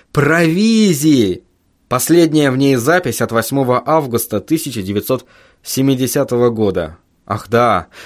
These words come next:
два ножа, причём один вполне острый. Одна складная ложка-вилка. Они мне пригодятся, когда я буду сегодня ужинать. Жареной галькой, ха-ха. Ну,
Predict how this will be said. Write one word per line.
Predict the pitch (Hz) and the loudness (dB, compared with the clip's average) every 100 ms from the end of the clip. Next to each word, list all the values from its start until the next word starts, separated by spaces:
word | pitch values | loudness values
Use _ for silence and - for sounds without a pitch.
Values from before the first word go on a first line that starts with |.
| - | -14
два | 104 127 202 | -4 0 2
ножа, | 165 107 104 95 90 _ _ | 0 0 0 -2 -2 _ _
причём | - 110 - 147 135 | -4 -4 0 -2 -2
один | 107 104 135 123 95 | -4 -4 -2 -4 -6
вполне | - 123 120 113 110 | -4 -2 0 0 0
острый. | 160 170 - 107 90 _ - - - - | 0 0 -2 -4 -4 _ -20 -20 -20 -6
Одна | 120 147 180 | -4 0 0
складная | - 147 135 180 175 | 0 -2 0 2 2
ложка-вилка. | 127 151 151 123 98 101 98 98 98 90 - | 4 2 0 -2 -2 -2 -4 -4 -6 -6 -10
Они | - 139 127 147 | -6 -4 -2 0
мне | 190 | -2
пригодятся, | 190 196 214 185 107 107 - - | -2 -2 0 0 2 0 -2 -4
когда | - 123 123 | -6 0 2
я | 113 | 2
буду | 110 107 | 0 -2
сегодня | - 110 107 104 104 | -2 0 0 0 0
ужинать. | 104 92 92 80 - - - | 0 -2 -6 -10 -12 -20 -10
Жареной | 113 180 214 202 202 | -2 0 2 2 2
галькой, | 151 135 95 90 82 - | 2 0 0 -4 -8 -6
ха-ха. | 175 156 113 98 - - - | -4 -4 -6 -10 -12 -20 -8
Ну, | 143 220 185 | 0 0 0